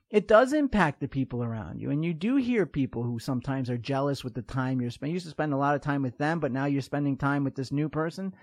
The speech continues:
And sometimes they do poison. They do say, "Hey, you know, can't believe that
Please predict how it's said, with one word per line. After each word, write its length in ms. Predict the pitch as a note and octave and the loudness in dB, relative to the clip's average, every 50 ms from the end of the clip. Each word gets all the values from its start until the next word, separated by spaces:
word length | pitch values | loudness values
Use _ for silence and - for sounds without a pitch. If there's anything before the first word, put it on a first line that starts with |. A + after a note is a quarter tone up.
| - - - - - - - _ - | -20 -20 -20 -20 -20 -20 -18 _ -6
And 120 | F#3 F#3 | -6 -2
sometimes 440 | - A3+ A3 A3 A3+ A#3 A#3 A#3 G#3 | 0 0 0 2 2 2 2 4 4
they 120 | A#3 A3+ G3+ | 4 4 4
do 260 | F#3 G#3 A#3+ C4+ C4+ | 2 2 2 2 0
poison. 640 | - - - - C#3 C3 A2+ A2 A2+ G2+ - - _ _ _ _ _ _ _ _ _ _ _ _ _ - - | 0 2 2 4 4 4 2 -2 -6 -6 -8 -12 _ _ _ _ _ _ _ _ _ _ _ _ _ -12 -6
They 200 | C#3 C#3 E3+ E3 | 0 2 2 2
do 260 | D3 C#3 G3+ A#3+ C4 A#3+ | 2 0 0 0 0 0
say, 240 | - - C#3 A#2 A#2+ | 0 0 0 0 0
"Hey, 280 | B2 B2+ D3+ D#3 D#3+ | 0 0 0 0 0
you 120 | D#3 E3 D#3+ | 0 0 0
know, 300 | E3+ E3+ F3 F3 E3 - - - - _ - | 0 0 0 -2 -2 -6 -10 -20 -20 _ -2
can't 220 | - E3+ E3 - | 0 0 0 0
believe 320 | - A#2+ C3+ D3 D3 B2 | -2 -2 0 0 0 -2
that 180 | A2 A#2 G#2+ | -4 -8 -10